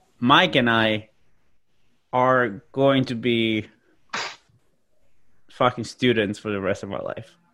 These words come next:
'cause it's just how we, how we take it, right? Like, that's just, I don't know how else to, I don't know how else to fucking function, right? Like, I have five books at any given time open with, like, bookmarks and shit in it, and that's just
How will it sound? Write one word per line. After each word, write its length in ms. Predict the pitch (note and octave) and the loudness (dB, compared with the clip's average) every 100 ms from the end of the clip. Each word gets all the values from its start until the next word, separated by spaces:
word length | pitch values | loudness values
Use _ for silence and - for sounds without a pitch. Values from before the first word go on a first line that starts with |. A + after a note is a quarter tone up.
| _ _ | _ _
'cause 160 | C3 B2 | -4 -2
it's 160 | A#2+ C3 | -4 -4
just 220 | B2 - | -8 0
how 280 | A2 A2+ A#2 | 4 6 4
we, 420 | A#2 A2+ A2+ - | 2 0 -2 -4
how 180 | - A2+ | 0 2
we 120 | A2+ | 2
take 260 | C3 D#3+ - | 0 -2 -4
it, 180 | - - | -8 -4
right? 220 | G#2+ A#2+ | -2 0
Like, 260 | A2 - | -2 -2
that's 200 | A2+ G#2+ | -4 -4
just, 360 | A#2 A2 - _ _ _ _ _ _ _ - | -6 -10 -12 _ _ _ _ _ _ _ 2
I 120 | C#3 | 6
don't 160 | D#3 D3+ | 8 8
know 180 | D3 C#3+ | 8 8
how 240 | C#3 C3 | 6 6
else 400 | C3 B2+ - - | 6 4 0 -4
to, 220 | C3 A#2+ - | -2 -2 0
I 80 | C#3 | 2
don't 80 | E3 | 6
know 220 | D3+ D3 | 6 6
how 60 | |
else 200 | C3+ C3+ | 4 0
to 120 | - C3 | -4 0
fucking 300 | C3+ A#2+ A2+ | 0 -2 -2
function, 500 | D3 D3+ - - - - - | 0 0 -2 -6 -10 -20 -2
right? 260 | A2+ A2+ | 2 2
Like, 240 | G#2+ G#2+ - | 2 -4 0
I 140 | A#2 B2+ | 4 6
have 280 | A#2+ A#2 _ _ _ _ _ - | 4 0 _ _ _ _ _ -6
five 420 | - B2+ C#3 C3 | 4 6 6 6
books 300 | C#3+ - B2+ | 6 6 0
at 120 | A#2 | 0
any 180 | B2 B2+ | 2 2
given 300 | B2+ B2+ A#2+ | 4 2 2
time 280 | B2 A#2+ A2+ | 4 4 2
open 380 | A#2 A2+ B2+ B2+ | -2 2 2 2
with, 120 | A#2 | 2
like, 280 | A2+ A2 - | 2 0 -2
bookmarks 640 | A#2 B2 A#2 B2 B2 - | -4 -4 0 2 2 0
and 80 | B2+ | -4
shit 200 | B2 B2+ | -2 0
in 120 | C3 | 0
it, 180 | C#3 B2+ | 0 -4
and 180 | A#2+ A#2 | -6 -8
that's 200 | A#2+ - | -8 -10
just 240 | B2 - | -14 -14